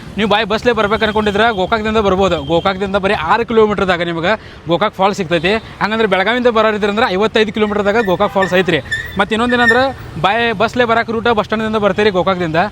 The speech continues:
ಸಪೋಸ್ ನೀವು ಟ್ರೈನ್ಲೇ ಬರ್ಬೇಕು ಅನ್ಕೊಂಡಿದ್ರೆ ದೂರಿಂದ ಇಲ್ಲಿ ನಿಮ್ಗೆ ಗೋಕಾಕ್ ರೋಡ್ ಅಂತ ಸಿಗ್ತೈತಿ, ಅಂದ್ರೆ ಕೊಂಡೂರು ಸ್ಟೇಷನ್. ಅದು ಬಿಟ್ರೆ ಘಟಪ್ರಭಾ ಸ್ಟೇಷನ್ ಸಿಗ್ತೈತಿ. ಘಟಪ್ರಭಾ ಸ್ಟೇಷನ್ದಿಂದ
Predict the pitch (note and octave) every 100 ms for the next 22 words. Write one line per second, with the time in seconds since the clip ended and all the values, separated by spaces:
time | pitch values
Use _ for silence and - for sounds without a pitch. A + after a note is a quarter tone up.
0 | - - - F3+ A3+ A#3 A3 A3 A#3+ A3
1 | G3+ G#3+ G3 F#3+ F3+ D#3 F3 A3 E3+ F3
2 | F3+ E3+ G#3+ G#3+ - - E3+ F#3+ A3+ A3+
3 | G#3+ G#3 F#3 A3+ G#3+ G#3+ G3+ G3+ D3 F3
4 | E3+ F3+ F3+ E3+ F#3+ F#3 F3 E3 G#3+ A3+
5 | - - E3+ F3+ A3 F#3 G3+ G#3 G#3 G#3
6 | F3+ G3 F3 D#3+ D#3 G3+ A3 - - E3
7 | F#3+ A3+ A3 A3+ G#3+ A3+ A3+ A3+